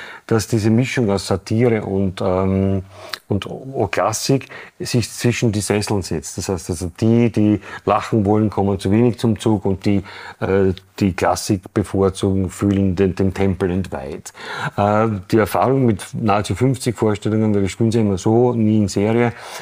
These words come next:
ähm, hat gezeigt, dass wir da Synergie herstellen konnten, äh, und dass dieses Experiment gelungen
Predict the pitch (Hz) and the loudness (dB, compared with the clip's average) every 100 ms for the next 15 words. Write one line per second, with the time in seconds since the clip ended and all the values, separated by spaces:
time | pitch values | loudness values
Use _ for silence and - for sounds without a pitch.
0 | - 110 107 113 104 107 - 101 101 98 | -6 0 2 2 2 0 -2 -2 0 -2
1 | - 95 - 101 98 95 - - - _ | -2 -4 0 0 0 -4 -14 -20 -20 _
2 | _ _ _ - 110 104 104 - 104 123 | _ _ _ -6 -2 0 0 -4 -4 2
3 | 120 104 139 147 123 113 120 110 101 104 | 2 2 2 2 2 2 2 2 2 0
4 | 101 110 107 95 - - - 98 104 110 | 0 0 0 -2 -10 -14 -4 -2 0 0
5 | 104 - - 98 - - 92 95 90 - | 0 -2 -2 -2 -2 -4 -2 0 -2 0
6 | 95 87 87 - 80 71 | 0 0 -4 -6 -8 -8